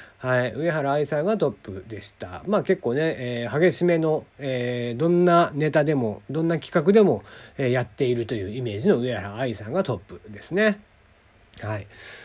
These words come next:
まあ、えー、国別でも結構いろいろと出てくるもんですね。えー、大陸、えー、やっぱりですね、大陸ごとに結構傾向があって、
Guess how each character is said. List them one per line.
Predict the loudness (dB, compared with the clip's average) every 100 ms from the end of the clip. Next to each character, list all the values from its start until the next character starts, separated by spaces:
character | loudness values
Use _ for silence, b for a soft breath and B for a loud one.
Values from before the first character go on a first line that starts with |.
| B
ま | 6 8
あ、 | 8
え | 8 8
ー、 |
国 | 6 4 4
別 | 2 2
で |
も | 2 2
結 | 0 2
構 | 2
い | 4
ろ | 4
い | 4
ろ | 2
と | 2 2
出 | 0
て | -2
く | -6
る | -10
も | -14
ん |
で | -6
す | 0
ね。 | 0 -2 _ B B B
え | 2 4 6 6 6
ー、 |
大 | 6 8
陸、 | 6 6
え | 6 8
ー、 | 6
や |
っ |
ぱ | 4
り | 2
で |
す | 2
ね、 | 4
大 | 6 8
陸 | 10 10
ご |
と | 10
に | 8
結 | 8 6
構 |
傾 | 8 8 10
向 | 10 10
が | 8 2 2
あ | 0
っ | 0
て、 | _ -2 4 6 4 2 -4